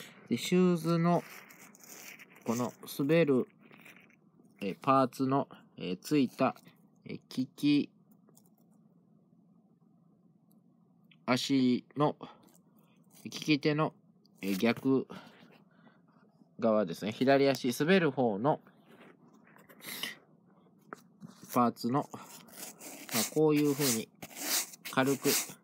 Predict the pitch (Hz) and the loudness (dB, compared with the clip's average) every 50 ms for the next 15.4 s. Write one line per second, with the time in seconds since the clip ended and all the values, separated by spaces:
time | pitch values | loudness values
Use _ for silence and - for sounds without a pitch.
0 | _ - - - - - - - - - - 101 - - 107 92 95 95 92 110 | _ -12 -12 -10 -4 0 0 0 0 0 -4 -6 -4 -4 -4 -4 -2 -2 0 2
1 | 120 123 - - - - - - - - - - - - - - - - - - | 4 4 4 2 -2 -8 -14 -18 -20 -16 -14 -12 -6 0 0 2 2 0 -4 -10
2 | - _ - - - - 165 170 170 170 160 - - _ - 151 147 - - _ | -20 _ -20 -20 -4 0 2 2 4 2 0 -2 -6 _ 2 2 2 2 2 _
3 | _ _ _ _ _ _ _ _ _ _ _ _ _ _ 95 98 95 95 113 - | _ _ _ _ _ _ _ _ _ _ _ _ _ _ -10 -6 -6 -6 -6 -8
4 | - _ _ _ - - _ _ - - 139 139 160 170 160 165 156 156 - 160 | -10 _ _ _ -20 -20 _ _ -4 -4 -2 0 0 0 0 0 0 0 0 0
5 | 139 107 - 143 139 - - - - - - - _ _ - - _ - - - | 0 0 2 0 0 0 -2 -10 -16 -16 -20 -20 _ _ -20 -20 _ -20 -14 -10
6 | 98 90 85 85 98 110 113 127 135 131 131 131 127 131 123 - 127 - - 120 | -8 -6 -4 0 0 0 2 2 0 0 0 -2 -2 -2 0 0 0 2 2 0
7 | 113 110 113 120 117 - - - - - - - - - - - - - - - | 2 2 2 2 0 0 -6 -4 -4 -4 -4 -4 -8 -16 -18 -18 -16 -14 -12 -8
8 | - - - - - - - _ _ - - - - - - - - - - 156 | -4 -4 -4 -4 -6 -10 -18 _ _ -14 -14 -12 -12 -8 -4 -4 -4 -2 0 2
9 | 151 151 151 151 147 147 156 143 135 139 143 139 - - - - _ _ - - | 2 4 4 2 2 0 0 0 0 0 0 0 -2 -4 -6 -14 _ _ -14 -14
10 | - - - - - - - - - - 120 110 220 - - 147 123 - - - | -10 -8 -4 -4 -4 -4 -4 -6 -4 -2 0 0 0 0 2 0 0 0 -2 -4
11 | - - - _ _ - - - - - - - - - - - - _ - - | -8 -14 -16 _ _ -10 -10 -8 -8 -6 -4 -4 -4 -6 -8 -14 -18 _ -20 -20
12 | - - - - 113 104 98 - - 131 120 117 110 110 131 139 139 - - - | -18 -16 -10 -6 -4 -4 -2 0 0 2 2 2 2 0 0 -4 -4 -4 -2 -2
13 | - - - - - - _ - - - - - - - - - - - - - | -2 -2 -4 -8 -14 -18 _ -18 -18 -14 -10 -10 -8 -6 -6 -6 -6 -6 -8 -12
14 | - _ _ - - - 95 92 87 82 95 107 117 - - - - - - - | -18 _ _ -10 -4 -2 0 0 0 0 0 -2 -2 -2 -6 -8 -10 -8 -6 -4
15 | - - - - - - - - | -2 -2 -2 -2 -4 -8 -12 -14